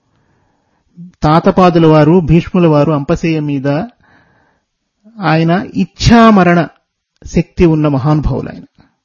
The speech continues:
ఆయన ఉత్తరాయణ పుణ్యకాలం వచ్చేంత వరకు వేచి ఉండి ఆయన అప్పుడు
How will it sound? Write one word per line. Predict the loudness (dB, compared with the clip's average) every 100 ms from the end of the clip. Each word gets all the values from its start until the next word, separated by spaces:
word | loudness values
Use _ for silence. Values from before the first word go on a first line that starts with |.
| _ _ _ _ _
ఆయన | -4 -2 0 0 -4 -8 _ _ _ _ _ _ _ _ _ -12
ఉత్తరాయణ | -2 2 4 2
పుణ్యకాలం | 2 2 2 0 0 0
వచ్చేంత | -2 0 0 2
వరకు | 0 -2 -4 -8
వేచి | -4 -2 -2 0 0
ఉండి | 0 0 -4 -8 _ _ _ _ -6
ఆయన | -2 -2 -2
అప్పుడు | -4 -4 -6 -6